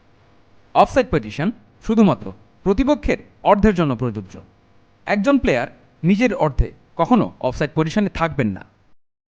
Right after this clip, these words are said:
অফসাইড পজিশনে থাকতে পারে খেলোয়াড়ের শরীরের যে কোনো অংশ, যেটা দিয়ে গোল করা যায়। তবে অফসাইড পজিশনে থাকলেই কিন্তু অফসাইডের বাঁশি বাজবে না। অফসাইড পজিশনে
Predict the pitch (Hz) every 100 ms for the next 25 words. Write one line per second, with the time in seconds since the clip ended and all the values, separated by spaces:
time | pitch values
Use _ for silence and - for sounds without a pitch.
0 | _ _ _ _ _ 147 190 269 254 226
1 | 170 143 123 139 - 113 113 226 _ _
2 | 147 135 123 120 - 135 120 214 - -
3 | 131 247 214 110 104 - 104 _ _ 120
4 | 202 277 196 135 233 _ 135 196 180 113
5 | 101 98 - - _ _ _ _ _ _
6 | _ _ _ _ _ - 226 143 - _
7 | - 147 170 233 - 226 214 202 139 -
8 | 202 262 262 277 247 98 - - 139 175
9 | 156 123 139 175 185 117 - 101 - _
10 | _ _ - 208 - 311 269 208 180 160